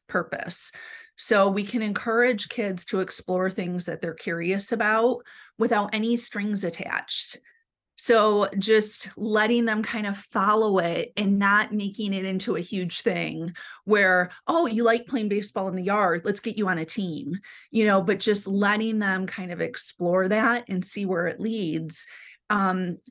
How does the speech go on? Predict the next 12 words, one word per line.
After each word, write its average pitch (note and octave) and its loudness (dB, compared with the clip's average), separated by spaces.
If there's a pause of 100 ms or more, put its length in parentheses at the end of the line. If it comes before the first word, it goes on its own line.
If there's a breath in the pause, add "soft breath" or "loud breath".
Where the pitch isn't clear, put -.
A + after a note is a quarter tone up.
that's G3 2
a F3 0
really G3 2
good E3+ -4
first E3+ -6
step, F3+ -2
is F#3 -4
just - -8
letting F3+ -2
them F3 -2
get E3+ -2
curious. F#3+ -2